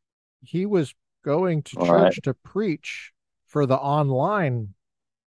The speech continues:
Speaker 1: version. And this must have been in April of two thousand twenty. The,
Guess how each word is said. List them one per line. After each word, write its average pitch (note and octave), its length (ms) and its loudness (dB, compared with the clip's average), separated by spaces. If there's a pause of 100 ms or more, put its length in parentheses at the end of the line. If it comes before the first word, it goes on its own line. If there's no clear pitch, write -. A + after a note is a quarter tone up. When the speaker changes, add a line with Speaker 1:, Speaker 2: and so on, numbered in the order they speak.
(360)
Speaker 1:
version. B2+ 680 -2 (840)
And C#3 160 -6
this F3+ 180 -4
must F#3+ 220 -4
have C3 140 -4
been C3 160 2
in A#2 180 -2
April G#2+ 640 -4 (840)
of A2 180 -8
two C3+ 180 -4
thousand A2 400 -2
twenty. A2+ 440 -6 (1080)
The, C3 380 -8